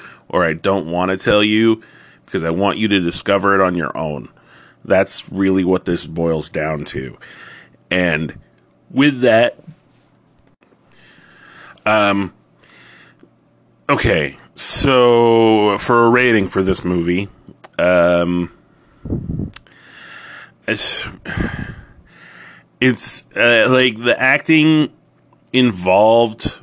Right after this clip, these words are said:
and the talent involved is going to give it a two. Like, um, but, like, everything else about the movie gives it a negative one, so I'm gonna give it a one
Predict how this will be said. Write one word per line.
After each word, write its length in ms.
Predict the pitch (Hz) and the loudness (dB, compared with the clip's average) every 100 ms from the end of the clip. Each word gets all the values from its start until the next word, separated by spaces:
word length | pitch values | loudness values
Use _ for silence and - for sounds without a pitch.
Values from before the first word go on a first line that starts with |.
| - | -12
and 160 | 98 101 | -4 -2
the 100 | 92 | -2
talent 520 | - - 117 127 120 | -4 -2 0 2 2
involved 480 | 113 92 98 95 90 | 0 0 2 2 0
is 160 | 78 90 | -4 -4
going 340 | 107 107 110 | -2 0 0
to 60 | 104 | -2
give 260 | 98 98 | -2 0
it 120 | 92 - | -2 -4
a 80 | 85 | -6
two. 520 | - 95 95 98 107 _ _ _ _ _ _ _ - - - | -4 -2 0 0 -4 _ _ _ _ _ _ _ -20 -20 -6
Like, 640 | - 95 90 82 - - _ _ _ _ _ _ _ _ _ | 0 2 2 -2 -8 -20 _ _ _ _ _ _ _ _ _
um, 840 | - 95 87 82 80 80 78 76 82 _ _ _ _ _ _ | -2 0 2 2 2 0 -4 -6 -10 _ _ _ _ _ _
but, 280 | - 98 90 | 0 0 0
like, 380 | 101 95 82 - - | 0 0 -2 -8 -4
everything 480 | 104 110 107 104 | -2 0 0 0
else 240 | 87 92 104 | 2 2 0
about 280 | 98 104 107 | 0 0 0
the 80 | |
movie 260 | 101 107 104 | 0 0 2
gives 240 | 101 95 | 0 0
it 80 | 95 | 0
a 80 | 90 | 0
negative 440 | 90 95 98 98 | 0 0 -2 -2
one, 280 | 90 90 90 | 0 0 0
so 100 | 92 | -4
I'm 80 | 85 | -4
gonna 160 | 101 117 | -4 -2
give 240 | 120 127 | 0 2
it 80 | 123 | 2
a 40 | |
one 540 | 110 107 95 82 87 | 2 2 2 0 -4